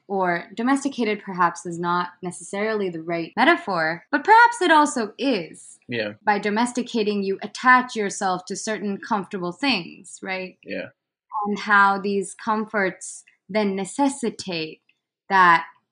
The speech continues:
Speaker 1: indigenous individuals in another continent must be separated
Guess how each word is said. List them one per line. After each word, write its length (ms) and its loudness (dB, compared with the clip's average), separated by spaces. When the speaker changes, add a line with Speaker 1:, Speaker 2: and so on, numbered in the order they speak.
Speaker 1:
indigenous 640 2
individuals 880 2
in 180 0
another 340 2
continent 720 0
must 460 -4
be 460 0
separated 840 -2